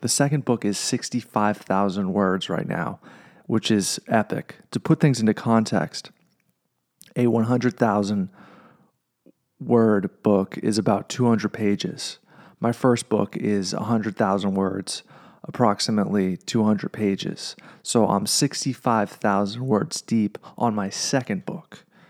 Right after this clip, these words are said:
So first one's hitting in February, second one's hitting in March. Today, right now, the Al Dog Hour, episode twenty-two, you're gonna get the best insight into American media and the general media landscape as it stands today, because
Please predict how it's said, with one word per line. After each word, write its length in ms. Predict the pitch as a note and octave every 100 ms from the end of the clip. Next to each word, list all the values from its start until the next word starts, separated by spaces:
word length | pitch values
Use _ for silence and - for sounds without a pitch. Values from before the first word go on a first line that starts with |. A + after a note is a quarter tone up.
| _ _
So 220 | - -
first 340 | - D#3 D3+ E3+
one's 180 | D#3
hitting 220 | D3 D3+ C3
in 80 |
February, 720 | C3 C3+ B2 A#2+ A#2+ A#2 A2+ - - -
second 340 | - C3+ B2+
one's 200 | C3 A#2+
hitting 220 | C#3 B2
in 120 | A#2 A2
March. 540 | G#2+ G#2 G2+ - - - - _ _
Today, 540 | - C3 C3 C3+ C#3 C3+
right 260 | A2+ G#2+
now, 300 | A2 A2+ G#2
the 160 | G#2+ G#2
Al 200 | G2 A#2
Dog 260 | A2+ A2 G2
Hour, 340 | G#2 G#2 -
episode 440 | A2+ A#2 - A2+
twenty-two, 720 | - A#2 A2 G#2 - G#2+ G2 - - - -
you're 180 | - A#2
gonna 140 | A#2+ C3
get 160 | D3
the 80 | C3+
best 340 | G#2+ A#2 - -
insight 640 | B2 A#2 - G2+ D#2+ -
into 260 | - A2 A#2
American 500 | G#2+ G#2+ G#2+ A2 A2
media 460 | G#2+ G#2 G2 F2 - - - - -
and 440 | G#2 G#2 G2 - -
the 120 | A#2
general 720 | - B2+ C3 C#3 B2+ A2+ G#2 - - _ -
media 300 | A#2+ A#2+ A#2
landscape 640 | G#2+ A2 G#2+ - A2 G2+
as 160 | - G#2
it 80 | G2
stands 500 | - A#2+ A2+ G#2 -
today, 420 | - G#2+ G#2+ -
because 640 | - G2+ - B2 G2 -